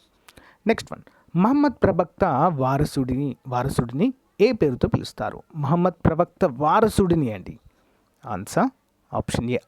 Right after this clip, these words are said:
అమీన్ అంటారు. ఏమంటారు? అమీన్. ఇస్లాం మతము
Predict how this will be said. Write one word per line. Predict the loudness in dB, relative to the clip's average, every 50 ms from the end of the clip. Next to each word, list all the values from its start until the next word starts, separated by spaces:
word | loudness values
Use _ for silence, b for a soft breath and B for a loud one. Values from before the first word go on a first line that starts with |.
| _
అమీన్ | 0 0 2 2 2 2 2 2 2 0
అంటారు. | 0 -2 -4 -6 -6 -8 -8 -8
ఏమంటారు? | -8 -6 -6 -2 0 0 -2 -2 -4 -6
అమీన్. | -8 -8 -6 -4 -4 -4 -6 -6 -10 -12 -18 _ _ _ _ b b b b b b b b b b
ఇస్లాం | 0 0 2 2 2 4 4 4 4
మతము | 2 4 2 2 2 2 2 2 2 2 2 0